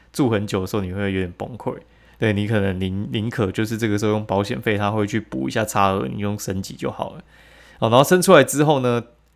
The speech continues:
就面临到坐月子。干你娘，坐月子超级贵，你知道吗？但是其实我个人觉得是必要的。那我之前有一阵子很短暂的时间是在月子中心当行销，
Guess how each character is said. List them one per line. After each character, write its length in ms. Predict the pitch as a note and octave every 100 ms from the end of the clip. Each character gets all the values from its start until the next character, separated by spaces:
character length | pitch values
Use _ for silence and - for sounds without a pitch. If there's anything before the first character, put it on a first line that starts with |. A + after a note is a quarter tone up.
| _ -
就 160 | C3+
面 160 | C3 A2+
临 100 | G#2
到 140 | A2+
坐 240 | G#2+ A#2 G#2
月 160 | G2+
子。 280 | - - F#2 _ _ - - -
干 120 | F3
你 80 | D#3+
娘， 220 | D#3 A2+
坐 220 | G#2+ E3 C#3+
月 160 | A#2
子 160 | - -
超 280 | - C3 C3+
级 280 | - G#2+ F#2+
贵， 300 | - A#2 -
你 80 | -
知 140 | -
道 80 | A2+
吗？ 240 | A2 - _ _ _ _ -
但 140 | G3+ F#3
是 160 | F#3+
其 180 | C#3 B2+
实 140 | A#2
我 180 | C3 G2
个 140 | F2 C3
人 160 | G2+
觉 120 | -
得 60 | F2+
是 120 | -
必 220 | F#2+ G2+ -
要 180 | -
的。 180 | - - - _ _
那 100 | D#3+
我 220 | D#3+ G#2+
之 140 | G2 B2
前 140 | B2
有 120 | G2+
一 20 | F#2+
阵 220 | A#2+ A2
子 260 | - C#3 - _ _
很 180 | C3+ D#3+
短 220 | D3+ G#2
暂 120 | C3+
的 60 | A#2
时 120 | G2+
间 180 | G2+ A2
是 100 | A2+
在 140 | A#2
月 180 | A2+ A2
子 60 | F#2+
中 180 | G2
心 220 | G2 G2 G2
当 240 | G2 F#2+
行 220 | F#2+ -
销， 280 | - - B2